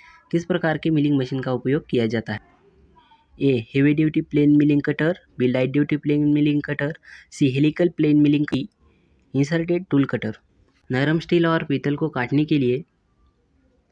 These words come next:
हेलिकल प्लेन मिलिंग का उपयोग करते हैं।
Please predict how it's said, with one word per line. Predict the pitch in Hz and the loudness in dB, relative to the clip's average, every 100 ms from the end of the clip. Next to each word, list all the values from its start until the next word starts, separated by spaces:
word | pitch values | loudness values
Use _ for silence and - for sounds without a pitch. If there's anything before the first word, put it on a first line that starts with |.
| _ _ _ _ _ _ - | _ _ _ _ _ _ -4
हेलिकल | 143 151 175 170 | -2 0 0 -2
प्लेन | 160 156 151 | 0 2 4
मिलिंग | 147 151 208 _ _ _ _ _ _ _ _ _ _ _ _ _ _ _ _ | 4 0 -2 _ _ _ _ _ _ _ _ _ _ _ _ _ _ _ _
का | 143 | -4
उपयोग | 135 135 143 151 | -2 0 -2 -2
करते | 143 120 110 | -4 -4 -8
हैं। | 113 | -10